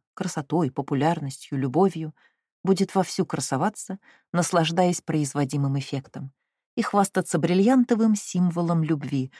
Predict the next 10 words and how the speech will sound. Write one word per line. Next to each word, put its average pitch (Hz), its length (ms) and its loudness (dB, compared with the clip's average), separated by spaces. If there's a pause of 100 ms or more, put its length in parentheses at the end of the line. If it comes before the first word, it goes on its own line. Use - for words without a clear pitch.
(260)
на 147 100 0
глазах 147 440 2
у - 20 6
ослеплённой 180 880 0
и 131 140 0
исполненной 156 640 -4
зависти 131 560 -8
Вэланси. - 640 -8 (1080)
Но 135 80 0
сегодня 135 720 0